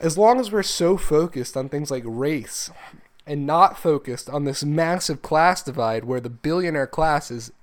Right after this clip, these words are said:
is not tied to any nation, where they are a breakaway society that essentially controls every government on this earth, and they are moving steadily towards one government that has complete control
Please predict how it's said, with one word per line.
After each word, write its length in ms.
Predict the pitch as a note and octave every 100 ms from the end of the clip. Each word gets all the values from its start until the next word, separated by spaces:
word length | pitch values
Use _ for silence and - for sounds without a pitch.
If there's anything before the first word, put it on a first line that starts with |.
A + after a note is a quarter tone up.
| -
is 180 | C3
not 480 | B2+ D3 E3 F3 - _ _ - _ -
tied 360 | E3 E3+ D3+ -
to 140 | C#3
any 260 | C#3 F3 C3
nation, 480 | A#2+ D3+ - A#2
where 100 | A2+
they 160 | B2 D#3+
are 140 | D3+
a 40 | B2
breakaway 600 | - C3 E3 F3+ D3 D3
society 640 | C#3+ B2 - C#3+ D3+ B2+
that 180 | A2+ A#2+
essentially 460 | A#2+ - F3 E3+ B2+
controls 480 | B2 - D#3 C#3+ A2 -
every 320 | D#3 D3+ C3+
government 460 | C3 C#3+ D3+ C3+
on 160 | B2 A#2+
this 160 | C#3+ -
earth, 280 | - D3 B2+ - - -
and 140 | - D3
they 80 |
are 100 | F3+
moving 460 | C#3+ C#3+ F3+ F3 C3
steadily 500 | - - E3 F3+ F3
towards 440 | - - D3+ C3+
one 420 | A#2+ A#2+ E3+ B3 G#3+
government 480 | C3+ A#2 A2 A2 - - -
that 120 | C#3+
has 200 | E3 D3+
complete 540 | - C3+ - - A3 -
control 540 | F3 - B2 A2 A2+